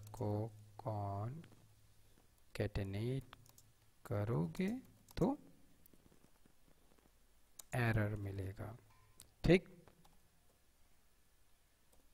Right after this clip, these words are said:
Error मिलेगा, वही चीज़ हमने यहाँ पर देखा, अभी ये आगे दिखाएगा।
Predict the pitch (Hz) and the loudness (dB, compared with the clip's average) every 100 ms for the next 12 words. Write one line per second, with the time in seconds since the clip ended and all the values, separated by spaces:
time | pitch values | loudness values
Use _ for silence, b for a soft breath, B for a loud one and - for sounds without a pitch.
0 | - - - - - - - - - - | -20 -20 -20 -20 -20 -20 -20 -20 -20 -20
1 | - - - - - - - - 123 131 | -20 -20 -20 -20 -20 -20 -20 -4 4 8
2 | 185 196 127 117 110 113 113 - - - | 8 8 4 6 4 2 -4 -8 -20 -20
3 | - - - - 131 139 139 135 131 131 | -20 -20 -10 6 8 8 6 6 6 4
4 | 123 117 185 240 - - 135 120 117 - | 4 6 4 2 -12 -10 0 4 4 4
5 | 104 - - - - - - 120 127 123 | -2 -4 -20 -20 -20 -18 0 6 8 8
6 | 120 143 127 131 113 107 147 | 6 4 4 6 4 4 0